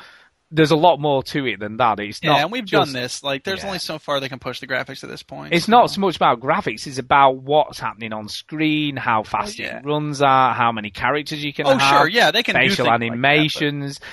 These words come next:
Speaker 1: Yeah, having better processors and more ram is the mo-, what they need to add into the, whatever console is ram.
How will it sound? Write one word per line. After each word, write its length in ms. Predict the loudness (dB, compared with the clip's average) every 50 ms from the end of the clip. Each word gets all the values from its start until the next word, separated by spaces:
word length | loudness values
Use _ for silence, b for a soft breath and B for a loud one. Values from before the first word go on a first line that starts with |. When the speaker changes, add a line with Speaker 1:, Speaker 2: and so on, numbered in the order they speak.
| B B B
Speaker 1:
Yeah, 240 | 4 4 4 4 2
having 340 | 2 2 4 4 4 2 2 2
better 200 | 4 4 4 2
processors 600 | 2 2 0 0 0 0 -2 -4 -4 -6 -8 -8
and 80 | -8 -4
more 260 | -2 -2 -2 -2 -2
ram 380 | 0 2 4 4 4 2 0
is 140 | -4 -10 -8
the 80 | -10 -10
mo-, 380 | -8 -6 -4 -2 -2 -2 -4 -6
what 240 | -4 -2 -2 -2 -2
they 80 | -4
need 220 | -8 -8 -8 -6 -6
to 160 | -4 0 2
add 200 | 4 4 4 4
into 240 | 2 -2 -6 -8 -10
the, 120 | -8 -10
whatever 500 | -10 -2 2 4 4 4 4 2 0 -2
console 420 | 0 0 -2 -2 -2 -4 -6 -6 -4
is 140 | -6 -6 -6
ram. 440 | -4 0 2 2 2 2 0 -6